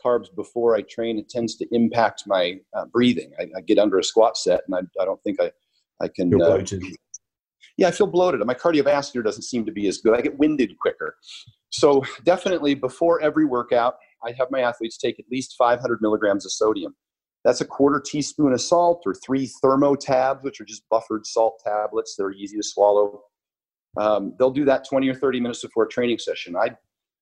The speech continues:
Speaker 1: I travel with these salt tablets everywhere I go. If I'm flying on an airplane, I take them. I take them when I wake up in the morning. I take them before bed at night 'cause they increase antidiuretic hormone, which prevents me from having to get up to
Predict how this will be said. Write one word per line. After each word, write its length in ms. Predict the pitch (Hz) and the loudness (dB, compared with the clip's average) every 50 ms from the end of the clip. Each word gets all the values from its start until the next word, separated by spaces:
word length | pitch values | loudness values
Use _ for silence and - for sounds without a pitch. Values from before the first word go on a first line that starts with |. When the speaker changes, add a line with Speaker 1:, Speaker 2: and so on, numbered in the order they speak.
| _ | _
Speaker 1:
I 100 | - 120 131 | 0 0 2
travel 400 | - - 117 120 131 120 127 117 | 2 2 2 2 2 2 0 -2
with 140 | 107 - - | -2 -4 -8
these 180 | 98 92 - | -10 -12 -8
salt 220 | - 98 85 85 - - | -4 -2 -2 -2 -2 -2
tablets 300 | 101 95 90 98 95 - | -2 -2 -2 -4 -6 -8
everywhere 300 | 104 87 98 95 92 95 92 | -6 -6 -4 -2 -2 -2 -2
I 40 | 90 | -2
go. 240 | 87 101 101 101 95 | 0 2 2 2 2
If 80 | 90 - | 0 -2
I'm 100 | 90 92 | -6 -6
flying 320 | 92 - 113 104 101 104 98 | -2 0 0 0 2 0 -2
on 60 | 95 | 0
an 80 | 98 | 2
airplane, 400 | 104 113 117 - - 107 101 95 | 2 2 2 2 0 -4 -2 -2
I 80 | 92 92 - | -4 -4 -2
take 240 | - 92 92 - _ | -2 -2 -2 -2 _
them. 240 | 92 90 92 95 - _ _ _ 98 | -6 -6 -6 -10 -16 _ _ _ -12
I 40 | 95 - | -8 -6
take 140 | 110 98 - | -6 -6 -4
them 240 | 95 92 87 95 - _ - | -4 -4 -6 -6 -10 _ -4
when 120 | 113 90 | -2 0
I 60 | 92 | 2
wake 200 | 92 95 92 - | 2 2 2 2
up 120 | 127 123 - | 0 0 0
in 60 | 113 | -2
the 60 | 113 107 | -2 0
morning. 320 | 107 107 104 104 104 95 | 2 2 2 2 0 -2
I 40 | 90 - | -2 0
take 160 | 107 101 - | 0 0 0
them 80 | 98 92 | -2 -8
before 260 | 90 - - - 98 | -10 -8 -4 -2 0
bed 160 | 95 98 90 | 2 2 0
at 140 | - - - | 0 -2 -4
night 280 | 90 92 101 110 - - | -2 0 0 -2 -4 -8
'cause 140 | - 95 - | -12 -12 -12
they 140 | 87 85 87 | -10 -10 -8
increase 440 | 90 95 95 - 101 98 92 - 85 | -8 -10 -8 -4 0 0 0 2 2
antidiuretic 720 | 87 92 92 92 90 87 90 85 85 87 92 95 113 - | 2 2 2 0 0 2 2 2 4 4 4 2 2 0
hormone, 420 | - 107 107 107 107 110 113 113 | 0 0 0 2 2 0 0 0
which 160 | 104 92 - - | -4 -6 -8 -12
prevents 320 | 98 - 92 90 - - | -4 -2 -2 -2 -2 -6
me 80 | 95 85 | -12 -14
from 140 | - 85 90 | -14 -4 -2
having 220 | 92 90 87 85 | -2 -2 -2 -4
to 60 | 82 | -4
get 120 | 82 85 87 | 0 0 0
up 80 | 87 - | 0 -2
to 60 | _ | _